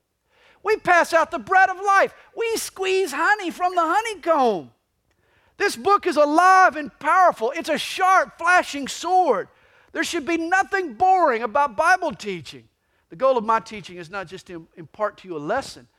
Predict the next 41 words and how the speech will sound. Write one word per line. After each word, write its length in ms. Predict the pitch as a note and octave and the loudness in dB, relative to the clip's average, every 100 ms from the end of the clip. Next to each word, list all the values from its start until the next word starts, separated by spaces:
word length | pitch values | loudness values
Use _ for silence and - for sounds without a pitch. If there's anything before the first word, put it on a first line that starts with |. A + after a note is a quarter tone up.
| _ _ | _ _
but 120 | E3+ E3 | -18 -18
it's 180 | F#3 - | -18 -20
to 80 | |
create 340 | D3 - F#3 F3 | -18 -10 -8 -8
in 100 | E3 | -10
you 120 | D#3+ | -14
a 40 | |
hunger 400 | B2 E3+ E3+ C3+ | -14 -14 -14 -14
for 160 | A#2+ A#2+ | -18 -20
more. 540 | A#2+ B2 A#2+ B2+ _ _ _ _ _ _ _ _ _ _ _ _ - | -18 -18 -20 -20 _ _ _ _ _ _ _ _ _ _ _ _ -12
And 100 | A3+ | -4
while 200 | D#4 E4 | 0 0
I'm 120 | B3+ | 0
on, 120 | A#3+ | -2
a 60 | G3 | -6
su-, 240 | - G3 G3 | -8 -8 -6
on 160 | F#3+ | -8
the 80 | E3 | -10
subject, 380 | - F#3+ C#3 A3+ | -8 -8 -8 -20
let 80 | F4+ | -20
me 80 | |
say 160 | F4 C4+ | -14 -10
a 80 | G#3+ | -8
word 220 | F3+ F#3 | -6 -6
about 260 | C#3+ C3+ - | -4 -4 -6
sermons 600 | - E3+ D#3+ B2+ A#2+ - | -12 -10 -10 -14 -20 -20
today. 360 | A#2+ A2 F2+ _ _ - | -20 -20 -20 _ _ -12
You 80 | |
know, 60 | B3 | -8
I'm 140 | D#4 | -6
afraid 520 | G4 - F3+ F3 F3 - _ _ _ | -8 -8 -2 -2 -2 -8 _ _ _
that 120 | F#3+ F3+ | -10 -8
in 80 | |
a 80 | F3 | -8
world 440 | E3+ F#3+ B3+ B3 - | -8 -8 -4 -6 -8
of 180 | D#3+ | -16
discussion 920 | C#3+ - - - G#3 A3+ - A3+ A3+ _ _ _ | -16 -18 -12 -2 -2 -2 -12 -14 -14 _ _ _
and 200 | C#3 C3 | -18 -12
dialogue 1000 | B2 C#3 F#3+ G#3 G#3+ G#3 A3 G#3+ A3 A3 - _ _ - | -2 2 2 2 0 -2 -2 -2 -2 -4 -10 _ _ -20
and 140 | C3+ A2+ | -20 -18
blogs 1000 | C#3 D3+ G3 A3 A#3 A3+ A3 G#3+ E3 | -8 -2 2 4 4 4 2 -2 -12